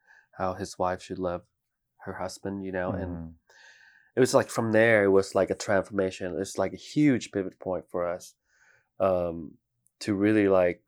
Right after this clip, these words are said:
Speaker 1: now our life is focusing more on, like, how to draw close to God, and everything else just, like,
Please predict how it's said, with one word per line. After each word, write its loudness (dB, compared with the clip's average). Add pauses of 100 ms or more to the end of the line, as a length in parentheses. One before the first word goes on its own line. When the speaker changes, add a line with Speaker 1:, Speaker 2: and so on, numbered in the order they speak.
(120)
Speaker 1:
now 2
our 6
life 2
is -8
focusing -2
more 2
on, -2 (960)
like, -4 (180)
how -4
to -10
draw 2
close -6
to -20
God, -6 (180)
and -16 (120)
everything 0
else -6
just, -16
like, -12